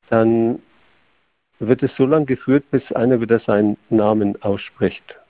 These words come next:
seinen vollständigen Namen. Also wenn ich in der Subrolle bin als Andi und ich spreche dann als Andreas oder sag, oder unterschreibe auch nur im Chat,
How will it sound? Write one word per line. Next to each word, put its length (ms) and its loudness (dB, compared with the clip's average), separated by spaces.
seinen 240 2
vollständigen 720 0
Namen. 300 0
Also 200 -2
wenn 140 2
ich 100 -4
in 80 2
der 100 -2
Subrolle 440 0
bin 220 -4
als 200 -6
Andi 400 -2
und 120 -2
ich 100 -4
spreche 400 0
dann 320 0
als 240 -4
Andreas 600 0
oder 240 -2
sag, 240 0
oder 240 0
unterschreibe 580 0
auch 120 -4
nur 180 -2
im 280 -6
Chat, 260 0